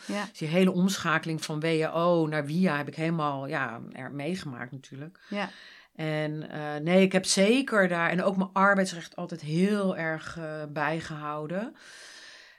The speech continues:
Speaker 2: En, eh, ja, op een gegeven moment dacht ik, ehm,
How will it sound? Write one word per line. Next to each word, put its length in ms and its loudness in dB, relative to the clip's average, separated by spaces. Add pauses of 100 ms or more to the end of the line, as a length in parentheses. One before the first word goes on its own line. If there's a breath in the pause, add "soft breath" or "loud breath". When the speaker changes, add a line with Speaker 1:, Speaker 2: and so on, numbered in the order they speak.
Speaker 2:
En, 680 -2
eh, 500 -4
ja, 420 -2
op 120 -18
een 60 -16
gegeven 300 -6
moment 500 -6
dacht 240 -10
ik, 240 -16
ehm, 480 -8